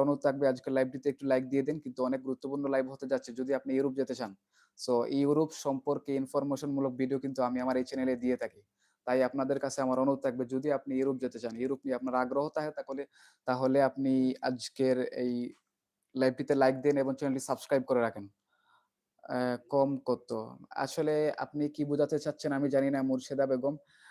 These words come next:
আমি বলতে চাচ্ছি যে সার্বিয়ার জন্য দশ লক্ষ থেকে বারো লক্ষ টাকা লাগে। কিন্তু আমি কোনো এজেন্সির লোক না। আমি, আমি এই ভিসাগুলো নিয়ে কাজ করি না। তবে আপনাকে আমি পরামর্শ দিতে পারি কার কাছে জমা দিবেন কি না দিবেন।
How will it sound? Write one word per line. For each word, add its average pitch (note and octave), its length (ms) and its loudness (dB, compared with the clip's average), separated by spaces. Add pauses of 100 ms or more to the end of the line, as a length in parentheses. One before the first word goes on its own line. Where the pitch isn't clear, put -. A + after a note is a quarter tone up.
(220)
আমি C3+ 260 2
বলতে C#3+ 340 4
চাচ্ছি C#3 300 2
যে C#3+ 100 6
সার্বিয়ার C#3+ 520 2
জন্য C#3+ 320 0
দশ C3+ 280 -2
লক্ষ C#3+ 180 -2
থেকে C#3+ 180 -4
বারো C3+ 140 4
লক্ষ C#3 200 0
টাকা C3+ 200 0
লাগে। B2 220 2
কিন্তু C3+ 300 -4
আমি C3+ 220 0
কোনো C#3+ 200 -2
এজেন্সির C3+ 360 -2
লোক B2+ 280 0
না। G#2+ 200 -8
আমি, B2 280 -2 (120)
আমি C#3 280 0
এই C#3 200 -2
ভিসাগুলো C3+ 400 -6
নিয়ে C3+ 120 -2
কাজ C3 280 -4
করি A#2 200 -6
না। G2+ 160 -14 (380)
তবে C#3 180 2
আপনাকে D3 320 -2
আমি C#3 160 0
পরামর্শ C#3 340 0
দিতে C3 220 -2
পারি A#2 200 0
কার B2+ 180 -4
কাছে C3 200 -8
জমা B2+ 180 -2
দিবেন B2 260 -4 (180)
কি C3 100 -4
না A#2+ 140 -2
দিবেন। A2+ 260 -4